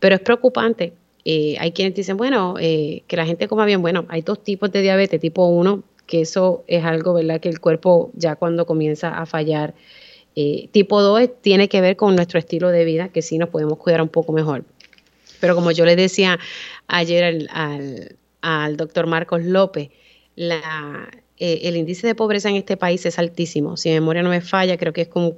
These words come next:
más o menos un cuarenta y ocho por ciento. No todo el mundo tiene el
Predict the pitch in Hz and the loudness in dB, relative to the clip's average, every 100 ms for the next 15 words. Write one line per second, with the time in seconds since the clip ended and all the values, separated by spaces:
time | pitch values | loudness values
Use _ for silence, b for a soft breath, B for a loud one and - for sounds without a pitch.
0 | - 165 165 165 165 165 165 156 151 170 | -6 -4 -2 0 2 0 0 -2 -2 -4
1 | 160 170 170 151 160 147 - 147 B B | -4 -4 -6 -4 -2 -2 -4 -12 B B
2 | B B B B 180 180 190 190 190 190 | B B B B -2 2 2 2 2 0
3 | 190 180 180 185 185 190 - _ _ _ | 0 -2 0 2 0 -2 -10 _ _ _
4 | _ _ 175 165 | _ _ 0 0